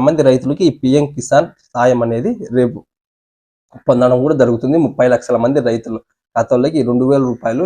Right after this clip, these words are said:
జమ అవడం కూడా జరుగుతుందని కేంద్ర ప్రభుత్వమే ఒక జీవో రూపంలో విడుదల చేయడం జరుగుతుంది. ఖచ్చితంగా మీకు రేపు జమ అవ్వడం జరుగుతుంది కాబట్టి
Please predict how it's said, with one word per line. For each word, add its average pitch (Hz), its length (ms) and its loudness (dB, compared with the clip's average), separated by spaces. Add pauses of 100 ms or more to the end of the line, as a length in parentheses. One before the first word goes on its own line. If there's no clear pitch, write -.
(100)
జమ 120 220 -4
అవడం 117 280 -2
కూడా 123 180 -6
జరుగుతుందని 117 480 -4 (400)
కేంద్ర 151 300 4
ప్రభుత్వమే 127 460 -4 (120)
ఒక - 100 -12 (100)
జీవో 123 220 -4 (360)
రూపంలో 123 400 0 (200)
విడుదల 113 240 -2 (100)
చేయడం 110 240 -4 (240)
జరుగుతుంది. 107 460 -8 (140)
ఖచ్చితంగా 127 420 -4 (100)
మీకు 117 180 -4 (100)
రేపు 113 200 -6 (140)
జమ 110 140 -4 (160)
అవ్వడం 110 240 -4 (140)
జరుగుతుంది 113 380 -10 (100)
కాబట్టి 240 340 -2